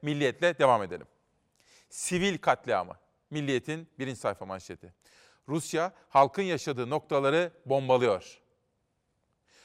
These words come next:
Rus uçakları Ukrayna'nın ikinci büyük kenti Harkov'un merkezini vururken altmış beş kilometrelik Rus zırhlı araç konvoyu Kiev'e dayandı. Bu arada sizler ne düşünüyorsunuz efendim? Joe Biden ifade ettiği gibi,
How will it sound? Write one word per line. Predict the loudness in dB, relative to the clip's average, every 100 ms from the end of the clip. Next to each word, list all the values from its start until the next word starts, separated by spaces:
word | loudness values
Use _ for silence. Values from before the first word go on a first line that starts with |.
| _
Rus | -6 -4
uçakları | -2 -2 -2 -2 -2 -4 _ -12
Ukrayna'nın | -6 2 2 2 -6 -10
ikinci | -16 -12 -8 -6
büyük | -8 -4
kenti | -6 -4 -8
Harkov'un | 2 4 4 0 -6 -6 -10 _ _
merkezini | 2 2 -4 -8 -8
vururken | -6 -6 -4 -4 -4 _ -20 _
altmış | -2 -2 -4
beş | -4 -4
kilometrelik | -4 -4 -4 -6 -8 -8 -6
Rus | -6 -6 -8
zırhlı | -8 -4 0
araç | 2 2 0
konvoyu | -6 -8 -4 -4 -6 _ _
Kiev'e | 0 2 2 4
dayandı. | 4 4 0 -2 -4 _ _ _ _ _ _ -20 _
Bu | -4
arada | -2 -4
sizler | -8 -4 -2 -2
ne | -8
düşünüyorsunuz | -10 -10 -10 -8 -8
efendim? | -6 -8 -8 _ _ _ _ _ _
Joe | 2 6
Biden | 10 8 8 -2
ifade | 2 4 4 2
ettiği | 0 0
gibi, | 0 -2